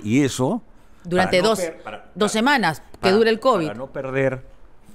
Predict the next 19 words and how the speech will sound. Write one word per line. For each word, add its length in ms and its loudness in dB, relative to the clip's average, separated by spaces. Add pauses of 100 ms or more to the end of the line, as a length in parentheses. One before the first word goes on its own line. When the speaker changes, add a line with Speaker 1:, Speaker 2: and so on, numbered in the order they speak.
(260)
Speaker 1:
y 80 -10
pasó 320 -4
varias 360 0
veces, 360 -6
¿no? 100 -8
Entonces 220 -4
yo, 160 2
yo 240 -4
lo 100 0
veía 280 2
allí, 280 2
yo, 140 0
y 100 -2
a 120 -4
los 120 -6
demás 240 -6
guionistas 340 -4
les 120 -10
decía, 260 -10